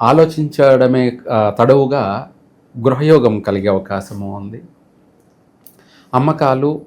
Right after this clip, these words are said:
ఆ, లేదంటే కొనడాలు రెండు కూడా కలిసి వస్తాయి. అంటే ఏదైనా స్థలాలు, ఇండ్లు కట్టి అమ్ముతున్న వాళ్ళకి కూడా, ఆ,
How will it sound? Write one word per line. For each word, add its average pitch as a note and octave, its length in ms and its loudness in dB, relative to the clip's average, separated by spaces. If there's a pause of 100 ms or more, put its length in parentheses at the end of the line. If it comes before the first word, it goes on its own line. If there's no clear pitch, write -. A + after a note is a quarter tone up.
(400)
ఆ, A2+ 540 0
లేదంటే A#2+ 480 0
కొనడాలు B2 680 0 (280)
రెండు D3+ 260 4
కూడా G2+ 520 0 (380)
కలిసి C#3+ 260 2
వస్తాయి. G#2+ 560 -4 (540)
అంటే A#2 420 -2 (180)
ఏదైనా B2 360 4
స్థలాలు, A2 520 0
ఇండ్లు A2+ 260 0
కట్టి G2+ 280 -6
అమ్ముతున్న A#2+ 400 -2
వాళ్ళకి G2 320 -2
కూడా, A2 440 -2 (680)
ఆ, A2 60 -2